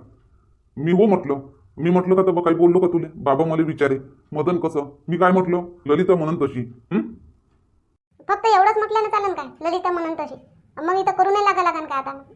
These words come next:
Speaker 2: तुम्ही आले मा संग, तर आता करून दाखवा ना काही ना काही. आपण दोघं करून दाखवू त्याले. का काय चीज आहे ललिता ना मदन?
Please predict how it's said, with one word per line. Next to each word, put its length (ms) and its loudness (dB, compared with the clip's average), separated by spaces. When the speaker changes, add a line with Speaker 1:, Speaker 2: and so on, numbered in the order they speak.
Speaker 2:
तुम्ही 160 -8
आले 140 0
मा 120 0
संग, 520 -6
तर 40 0
आता 200 2
करून 340 2
दाखवा 240 2
ना 100 4
काही 160 0
ना 80 0
काही. 160 -2
आपण 260 -2
दोघं 180 0
करून 360 2
दाखवू 220 0
त्याले. 240 -2
का 60 -6
काय 200 4
चीज 220 -2
आहे 220 2
ललिता 180 0
ना 80 0
मदन? 300 -4